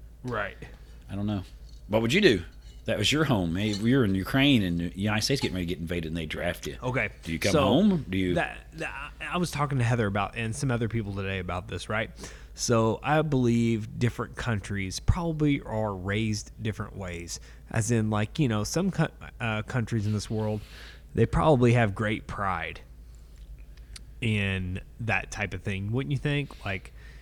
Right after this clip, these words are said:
Speaker 1: you know, that is their duty, like,
Speaker 2: Yeah.
Speaker 1: you know,
Speaker 2: I mean,
Speaker 1: very
Speaker 2: Israel's that way.
Speaker 1: Okay.
Speaker 2: Everyone in Israel, you, you serve regardless. Everyone serves.
Speaker 1: Right.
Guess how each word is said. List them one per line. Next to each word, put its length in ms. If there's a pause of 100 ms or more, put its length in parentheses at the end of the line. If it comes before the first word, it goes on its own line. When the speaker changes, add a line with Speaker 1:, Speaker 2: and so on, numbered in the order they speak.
(180)
Speaker 1:
you 140
know, 300
that 220
is 160
their 360
duty, 480
like, 240 (500)
Speaker 2:
Yeah. 140
Speaker 1:
you 60
know, 340
Speaker 2:
I 120
mean, 120
Speaker 1:
very 80
Speaker 2:
Israel's 340
that 160
way. 200 (380)
Speaker 1:
Okay. 160
Speaker 2:
Everyone 300
in 80
Israel, 320
you, 340
you 200
serve 440
regardless. 440
Everyone 280
serves. 320 (120)
Speaker 1:
Right. 260